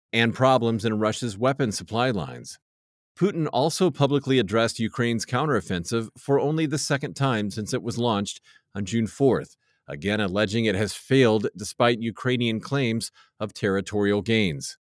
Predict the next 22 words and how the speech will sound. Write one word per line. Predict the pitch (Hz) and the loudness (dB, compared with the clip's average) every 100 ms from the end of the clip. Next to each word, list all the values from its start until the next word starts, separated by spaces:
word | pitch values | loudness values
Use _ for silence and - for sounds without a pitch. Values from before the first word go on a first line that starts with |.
| _ _ | _ _
Quote, | - 139 139 | 4 4 4
"This | 107 101 160 | -2 -2 0
is | 214 208 | 0 0
a | |
massive | 180 127 135 165 160 | 2 2 2 0 -2
counteroffensive | - 135 151 135 98 104 92 - 67 76 | -2 -2 2 0 0 -2 -4 -6 -8 -4
using | 107 104 101 | -4 -4 -6
strategic | - 92 147 143 139 113 | -8 -6 -4 -2 -4 -4
reserves | 95 120 127 95 85 - - | 0 4 4 2 -4 -14 -2
that | 107 107 | 0 0
were | 120 | -2
prepared | - 123 - 147 147 101 | -4 -4 2 2 2 0
for | 98 | -4
this | 85 - | -4 -6
task," | 101 71 - - - | -6 -6 -8 -12 -12
he | - | -12
said, | 82 - 80 92 90 _ | -10 -6 -6 -6 -10 _
suggesting | - 113 90 117 - 127 | -10 -8 -2 -2 0 0
that | 110 80 | 0 -2
Ukrainian | 95 - 117 113 107 | -8 -4 -2 0 -2
forces, | 98 113 110 - 120 - | -2 -2 -2 -4 -8 -8
quote, | _ 127 127 | _ 2 2